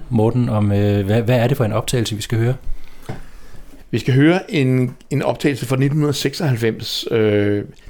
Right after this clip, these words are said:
Speaker 2: det er en demo, en demo, en demo C D med den fynske, nu hedengangne trio Langen Linken, som, øh, s-, øh, som, øh, har besluttet sig for, at de vil spille to melodier. Nu sidder jeg her med,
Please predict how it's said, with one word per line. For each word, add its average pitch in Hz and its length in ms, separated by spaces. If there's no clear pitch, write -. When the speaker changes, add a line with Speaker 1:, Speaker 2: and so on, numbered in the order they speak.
Speaker 2:
det 143 140
er 147 40
en 120 180
demo, 151 420
en 127 140
demo, 165 320
en 120 100
demo 147 260
C 185 320
D - 260
med 131 160
den 117 100
fynske, 196 400
nu 151 120
hedengangne 131 520
trio 123 360
Langen 113 300
Linken, 139 380
som, 127 300
øh, 113 140
s-, - 180
øh, 120 240
som, 120 360
øh, 110 320
har - 60
besluttet 185 340
sig 139 100
for, 156 100
at 170 220
de 151 60
vil 143 80
spille 175 400
to 226 120
melodier. 139 480
Nu - 100
sidder 120 200
jeg 110 80
her 113 160
med, 110 160